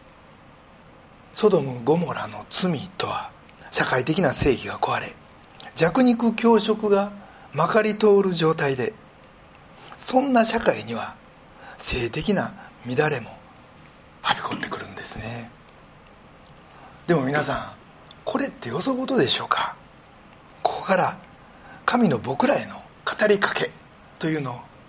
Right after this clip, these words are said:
聞いてみたいと思います。一つ目のポイントは、神の期待と教会の使命。先ほどのエゼキエルも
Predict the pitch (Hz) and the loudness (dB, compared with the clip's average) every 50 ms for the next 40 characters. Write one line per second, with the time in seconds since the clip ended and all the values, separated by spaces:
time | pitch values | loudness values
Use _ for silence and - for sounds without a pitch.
0 | - - - 113 107 117 110 107 - - - - - - - - 95 95 - - | -8 -6 -6 -4 -4 -6 -8 -8 -10 -10 -10 -10 -12 -14 -12 -12 -14 -12 -12 -12
1 | - - - - - - - - - - - - - - - - 240 226 226 220 | -12 -12 -12 -14 -14 -16 -18 -20 -20 -20 -20 -20 -16 -10 0 2 2 4 6 6
2 | 214 202 202 202 202 180 175 175 170 165 151 143 127 - - - - - - - | 6 6 6 4 4 2 2 2 2 2 2 0 0 -4 -8 -16 -20 -20 -20 -20
3 | - - - - - - - - - - - - - 269 226 165 131 123 127 165 | -20 -20 -20 -20 -18 -16 -14 -14 -16 -8 -2 2 4 4 6 4 4 2 -2 -4
4 | - - - - - - - - - - - - - - 151 151 156 165 - - | -6 -12 -20 -20 -10 -6 -4 -2 -2 -2 -2 -4 -6 -4 -2 -2 -2 -2 -4 -12
5 | - - - - - 208 202 202 - 190 190 185 185 185 185 185 - - - - | -20 -12 -10 0 2 2 2 4 2 0 0 0 0 -2 -4 -4 -4 0 0 0
6 | - 226 - - - - - - - - - - - - - - - - - - | 0 -2 -6 -12 -16 -20 -20 -20 -20 -20 -20 -18 -18 -18 -20 -20 -20 -20 -20 -20
7 | - - - - - - - - - - - - - - - - - - - - | -20 -20 -20 -20 -20 -20 -20 -20 -20 -20 -20 -20 -20 -20 -20 -20 -20 -20 -20 -20
8 | - - - - - - - - - - - - - - - - 240 240 233 233 | -20 -20 -20 -20 -20 -20 -20 -20 -20 -20 -20 -20 -18 -10 0 2 2 4 6 6
9 | 233 226 220 202 190 180 185 175 185 175 180 190 185 175 165 147 123 110 101 101 | 8 8 8 8 8 6 6 6 4 4 6 6 6 6 6 4 0 0 0 -2
10 | 123 | -4